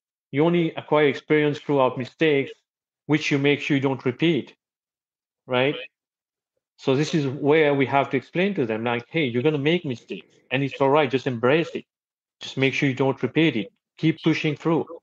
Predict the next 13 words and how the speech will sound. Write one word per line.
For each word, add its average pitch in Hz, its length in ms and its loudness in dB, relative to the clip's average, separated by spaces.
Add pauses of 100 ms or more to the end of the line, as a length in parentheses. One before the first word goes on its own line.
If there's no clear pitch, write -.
(140)
We 139 100 4
are 135 140 4
there." 139 200 4
And 123 100 0
I 127 100 4
always 170 360 2
say 143 300 0 (140)
to 123 220 -2 (300)
anybody 151 540 2
who, 123 460 -2 (520)
uh, - 160 -6 (100)
comes 160 300 0
in 127 260 0